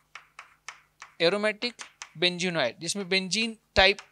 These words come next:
लक्षण दिखे, बेंजीन टाइप का दिखे, बेंजीन, benzenoid। और दूसरा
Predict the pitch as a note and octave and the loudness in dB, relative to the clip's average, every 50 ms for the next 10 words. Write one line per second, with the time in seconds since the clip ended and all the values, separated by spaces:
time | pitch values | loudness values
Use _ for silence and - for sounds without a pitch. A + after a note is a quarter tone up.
0 | _ _ _ _ _ - F3+ F#3 - - - F#3+ D#3 D3+ C#3+ - - E3+ E3 D#3+ | _ _ _ _ _ -4 -4 -2 0 0 0 0 0 -4 -6 -4 -2 -2 -2 0
1 | E3+ F3 E3+ D#3+ F3 F3+ D#3+ C#3 D3 C#3+ C#3 C3+ - C#3 C3 C3 A#2+ - B2 B2+ | -2 -2 -2 -4 -6 -6 -4 -2 -2 -2 -2 -4 -6 -10 -10 -8 -8 -8 -8 -8
2 | C3 C3+ D#3 D#3 D#3 D3 D3+ C#3 B2 B2+ _ _ _ _ _ _ _ _ - - | -6 -6 -8 -8 -6 -8 -8 -10 -10 -14 _ _ _ _ _ _ _ _ -20 -20
3 | - _ _ _ _ - C#3 C3+ D#3 D#3+ E3 E3 D#3 D#3 F3+ G#3 G#3+ G3 F#3 F3+ | -20 _ _ _ _ -8 -2 0 0 0 0 -4 -8 -6 -6 -4 -4 -2 0 2
4 | F3 D3+ B2 A2 - - - _ _ _ _ _ _ _ _ _ _ _ _ _ | 4 4 4 2 -2 -10 -20 _ _ _ _ _ _ _ _ _ _ _ _ _
5 | _ _ _ _ _ _ - _ _ _ _ _ _ _ _ - - - - _ | _ _ _ _ _ _ -20 _ _ _ _ _ _ _ _ -20 -20 -20 -20 _
6 | _ _ _ _ _ _ - - _ _ _ _ _ _ _ _ _ - - _ | _ _ _ _ _ _ -20 -20 _ _ _ _ _ _ _ _ _ -20 -20 _
7 | _ - - _ _ _ _ _ _ _ _ _ - - - - - _ - D#3 | _ -20 -20 _ _ _ _ _ _ _ _ _ -12 -12 -12 -12 -16 _ 0 0
8 | D#3 D3+ D#3+ F3 - - G3+ A3+ C4 | 0 0 0 -2 0 2 2 0 0